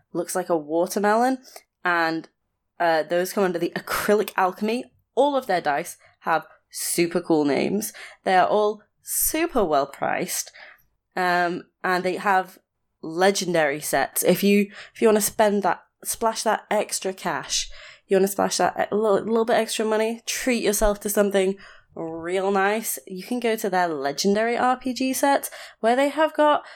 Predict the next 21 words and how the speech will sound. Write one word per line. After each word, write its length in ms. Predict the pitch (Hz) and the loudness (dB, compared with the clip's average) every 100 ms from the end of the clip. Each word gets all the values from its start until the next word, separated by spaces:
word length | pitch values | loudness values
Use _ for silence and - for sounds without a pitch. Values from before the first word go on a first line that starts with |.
| - | -18
twenty-four 720 | - - 185 233 294 277 285 | -10 -2 -2 0 -4 0 -2
karat 600 | 277 - 226 240 240 185 - | -2 0 4 4 2 -6 2
gold 320 | 202 175 170 | 2 2 0
plated 480 | 170 151 156 156 147 | 0 0 2 -2 0
dice. 380 | 156 180 180 | -2 -2 -2
They've 200 | - 226 | 0 0
got 300 | 233 294 - | 2 0 -2
platinum 600 | - - 240 226 185 170 170 | -16 -2 0 2 2 2 0
plated 500 | 175 165 175 160 - | -2 -2 -4 -6 0
dice. 480 | 147 143 175 - - - - - - | 2 2 -4 -8 -12 -20 -20 -20 0
Oh 280 | 208 208 202 | 4 4 4
my 160 | - 190 | 0 -2
gosh, 340 | 180 160 - - | 0 0 -2 -8
they 160 | 180 185 | -6 -4
have 260 | 185 202 202 | -2 -4 0
got, 320 | 185 - - - _ _ _ - - | 2 2 -2 -20 _ _ _ -18 0
oh, 380 | 185 175 170 - - | 2 4 0 -6 2
they've 300 | 170 165 160 | 2 2 0
got 220 | 151 - | 0 0
some 220 | - 147 | -6 -8
Damascus 1000 | - 139 139 147 156 - - 147 - - | -4 -2 2 2 0 -2 -2 -2 -4 -8